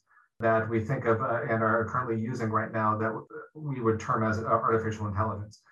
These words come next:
But it's not a, a, uh, general artificial intelligence, uh, li-, like we would think of for, like, a robot that, uh, is able to experience emotions and the other thing. It's a very narrow intelligence.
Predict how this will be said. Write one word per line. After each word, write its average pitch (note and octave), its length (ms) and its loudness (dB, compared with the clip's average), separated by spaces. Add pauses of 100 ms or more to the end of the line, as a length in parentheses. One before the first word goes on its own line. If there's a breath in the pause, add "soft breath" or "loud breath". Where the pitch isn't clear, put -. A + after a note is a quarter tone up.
(220 soft breath)
But D3 120 6
it's D#3 180 2
not D#3+ 280 4
a, D3 40 2
a, C3 680 0
uh, A#2+ 260 -2
general C3+ 320 2
artificial D3 460 2
intelligence, A2 600 0
uh, A2 200 0
li-, - 480 -6
like A2+ 200 2
we A#2+ 80 -4
would G#2+ 160 2
think A#2 180 -2
of A2 140 2
for, A2 360 2
like, G#2+ 300 0 (100)
a A2+ 80 -2
robot A2+ 420 2 (300)
that, A2+ 220 -2
uh, A2 260 -2
is A2 140 2
able A2 220 4
to A2 120 0
experience G#2+ 380 -2
emotions A2 460 2
and G#2 180 -2
the A2+ 80 2
other A2 180 2
thing. G#2+ 200 -6
It's A#2 180 -8
a A2+ 40 -6
very B2+ 300 -2
narrow A#2+ 360 2
intelligence. G#2+ 520 -2